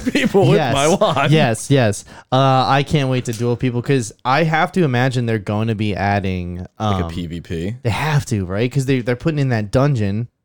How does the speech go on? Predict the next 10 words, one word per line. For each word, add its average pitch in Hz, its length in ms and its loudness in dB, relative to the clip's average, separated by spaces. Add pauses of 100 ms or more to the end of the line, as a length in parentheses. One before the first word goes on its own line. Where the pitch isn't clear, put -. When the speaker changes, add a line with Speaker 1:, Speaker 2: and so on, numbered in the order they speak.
(120)
Speaker 2:
They're 113 80 -6
putting 135 180 0
in 113 80 -2
the 107 80 -2
P 127 160 -2
V 117 100 0
E 113 200 -2
dungeons. 107 640 -2 (100)
Speaker 1:
Yeah. 90 260 -2 (200)
Speaker 2:
Um, 104 600 -2